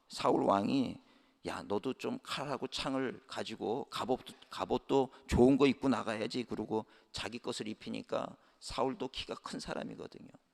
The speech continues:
다윗한테 맞지를 않는 거예요. 멋있기는 한데, 좋아 보이기는 하는데 그것을 입고는 싸울 수가 없는 거예요. 자신의 몸에 맞지 않아.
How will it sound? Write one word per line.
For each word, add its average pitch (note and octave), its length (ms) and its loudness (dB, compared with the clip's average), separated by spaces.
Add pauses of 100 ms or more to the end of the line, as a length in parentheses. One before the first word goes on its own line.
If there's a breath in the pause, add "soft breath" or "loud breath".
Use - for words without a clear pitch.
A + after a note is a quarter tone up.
(260 soft breath)
다윗한테 C#3+ 520 -2
맞지를 - 460 -2
않는 B2 240 0
거예요. G2 160 0
멋있기는 B2 580 4
한데, A2+ 320 -2 (220 loud breath)
좋아 C3+ 280 6
보이기는 C3 580 0
하는데 C3+ 520 0 (200 loud breath)
그것을 A#2+ 400 -2
입고는 B2 340 -4
싸울 - 300 0
수가 - 260 -6
없는 - 300 -4
거예요. - 220 -8 (200)
자신의 A#2+ 380 0
몸에 A2+ 260 0
맞지 - 360 -4
않아. - 220 -6